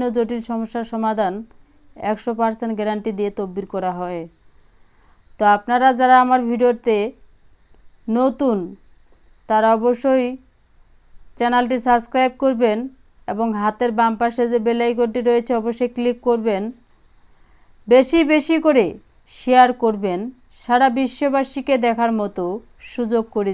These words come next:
দিবেন। সবাইকে ভিডিওটি দেখার জন্য, শোনার জন্য ধন্যবাদ।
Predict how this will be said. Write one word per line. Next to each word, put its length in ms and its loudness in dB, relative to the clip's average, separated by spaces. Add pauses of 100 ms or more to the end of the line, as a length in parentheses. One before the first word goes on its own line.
দিবেন। 280 -4 (680)
সবাইকে 500 -2 (1000)
ভিডিওটি 380 2
দেখার 400 0 (100)
জন্য, 200 0 (960)
শোনার 420 -2
জন্য 280 0 (800)
ধন্যবাদ। 540 -2